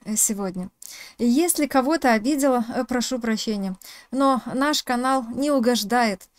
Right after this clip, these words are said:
э, и не услаждает, э, приятными раскладами для каждого знака зодиака.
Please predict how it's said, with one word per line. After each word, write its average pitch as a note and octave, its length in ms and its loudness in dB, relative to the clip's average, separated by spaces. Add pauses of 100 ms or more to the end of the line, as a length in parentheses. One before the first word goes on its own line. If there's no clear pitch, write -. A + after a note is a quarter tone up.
(360)
э, G#3+ 100 -4
и C4+ 260 2
не D4 140 2
услаждает, C#4 920 4
э, B3 180 -2
приятными B3 640 4
раскладами A3 680 0
для A3+ 160 2
каждого G3+ 460 0
знака G3+ 340 -2
зодиака. G3 560 -2